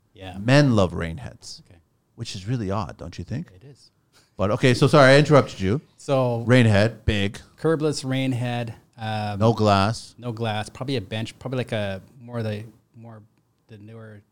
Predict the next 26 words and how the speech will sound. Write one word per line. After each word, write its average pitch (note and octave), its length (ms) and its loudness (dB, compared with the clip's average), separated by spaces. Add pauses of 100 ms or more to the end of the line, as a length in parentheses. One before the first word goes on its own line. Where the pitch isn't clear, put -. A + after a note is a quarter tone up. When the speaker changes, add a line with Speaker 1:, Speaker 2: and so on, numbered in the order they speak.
Speaker 1:
European A2+ 560 -18
style A2 320 -6
where G#2 120 -6
it's, G2 120 -12
like, G#2 120 -10
an G#2 80 -8
open G2+ 200 -12
concept. G2+ 760 -16
Speaker 2:
Yes. - 420 -12 (360)
Speaker 1:
Um, F2+ 420 -10
Speaker 2:
Floating G#2+ 420 2
bench? D3+ 420 -2 (720)
Speaker 1:
Yeah, - 120 -14
I - 40 -12
could - 100 -16
do B2 80 -6
floating G2 300 -10
bench. F#2 300 -20 (120)
Speaker 2:
Okay. G2+ 260 -4 (520)
Speaker 1:
Uh, F#2+ 200 -12
it's - 220 -20 (1160)
nice A#2+ 240 -8
vanity. A2 600 -8 (680)
Keep B2 260 -20
it A#2 100 -14
clean. G#2+ 460 -20